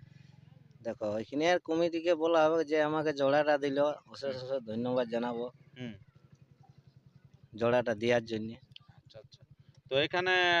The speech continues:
Speaker 2: লড়াই কিরকম ভাবছেন এখন?
Speaker 1: লড়াই হবে কি? সব
Speaker 2: লড়াই?
Speaker 1: জায়গায় লড়াই দেখায়, মানে এখানেও দেখাবো।
Speaker 2: আচ্ছা, আচ্ছা, আচ্ছা। মানে যেহেতু সব জায়গায় লড়াই লাগা, সেই হিসাবে ভাবছেন যে এখানেও লড়াই হবে কি
Speaker 1: হ্যাঁ,
Speaker 2: নাকি?
Speaker 1: কোনো ট্রেন তো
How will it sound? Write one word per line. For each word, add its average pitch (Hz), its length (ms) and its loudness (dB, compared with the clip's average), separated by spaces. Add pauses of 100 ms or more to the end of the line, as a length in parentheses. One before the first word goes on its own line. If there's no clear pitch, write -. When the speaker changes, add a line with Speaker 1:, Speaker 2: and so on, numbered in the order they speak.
(420)
Speaker 2:
লড়াই 175 280 2
কিরকম 196 320 -4
ভাবছেন 120 320 -2
এখন? 95 180 -18 (460)
Speaker 1:
লড়াই 180 320 4
হবে 156 220 4
কি? 147 140 -4 (680)
সব 120 100 -2
Speaker 2:
লড়াই? 147 180 4
Speaker 1:
জায়গায় 180 280 6
লড়াই 170 280 6
দেখায়, 165 300 6
মানে 175 300 2
এখানেও 160 320 4
দেখাবো। 160 320 4 (440)
Speaker 2:
আচ্ছা, 127 280 -2
আচ্ছা, - 180 -16
আচ্ছা। - 200 -20 (1000)
মানে 117 180 -8
যেহেতু 151 360 2
সব 180 200 4
জায়গায় 196 280 2
লড়াই 185 220 6
লাগা, 208 260 4 (180)
সেই 180 200 0
হিসাবে 185 300 -2
ভাবছেন 175 380 -6
যে 214 80 -4
এখানেও 196 280 -2
লড়াই 190 320 2 (240)
হবে 156 180 0
কি 135 40 4
Speaker 1:
হ্যাঁ, 131 140 6
Speaker 2:
নাকি? 110 160 2 (100)
Speaker 1:
কোনো 139 200 0
ট্রেন 156 240 0
তো 170 100 -2